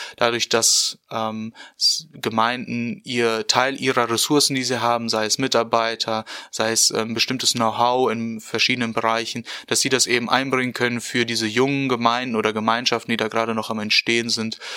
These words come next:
Ähm, also diese Dinge zusammenzubringen, da zu helfen.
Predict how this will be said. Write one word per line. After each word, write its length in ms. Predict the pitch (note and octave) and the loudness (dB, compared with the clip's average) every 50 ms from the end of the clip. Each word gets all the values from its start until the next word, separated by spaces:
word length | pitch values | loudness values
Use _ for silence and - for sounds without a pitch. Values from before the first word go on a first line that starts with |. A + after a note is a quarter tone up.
| - - - - - - | -12 -12 -14 -12 -4 -2
Ähm, 340 | A2 G#2+ G#2+ G#2+ A2 A2 A#2 | 0 0 0 0 -2 0 0
also 200 | B2 A2+ A#2 A#2+ | 0 0 2 0
diese 240 | A2+ C#3 C#3 C3+ C3 | 0 2 2 2 2
Dinge 240 | B2 C3 C3 B2+ | 2 0 0 0
zusammenzubringen, 920 | A#2 - - A2+ C3 C#3+ D3 C3+ - C#3 B2 - B2 B2+ B2 B2 B2 A#2+ A#2 | 0 0 2 2 2 0 0 0 0 -2 0 0 -2 -2 -2 -2 -4 -2 0
da 300 | A#2 A2 A2+ A2+ A2 G#2+ | 0 0 0 0 0 0
zu 180 | - - B2 | 0 -2 0
helfen. 520 | A2 A2 A#2+ B2+ C3 B2 - - B2+ B2 | 0 0 2 0 0 -2 -2 -4 -6 -6